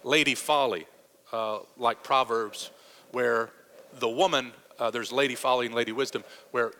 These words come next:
the, the woman represents any kind of foolish decision you could make. So that is, that is a, an argument. But I think it's best to stick with Ecclesiastes before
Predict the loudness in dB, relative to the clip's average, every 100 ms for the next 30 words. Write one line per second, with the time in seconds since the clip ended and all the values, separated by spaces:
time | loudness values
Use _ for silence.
0 | -4 -4 -2 -4 0 2 2 -2 2 0
1 | 0 -4 0 -2 -2 -6 -6 -14 -2 2
2 | 2 4 4 2 0 2 2 2 -2 -6
3 | -2 -2 -2 -8 -10 -8 -8 -10 -12 -20
4 | _ _ _ _ _ _ -2 0 4 4
5 | 4 2 0 0 2 2 -2 -4 -6 0
6 | 0 -2 -4 0 0 2 0 0 2 2
7 | 0 -6 -4 -4 -4 -8 -8 -6 -2 -2
8 | -2 -8 -10 -12 -6 -6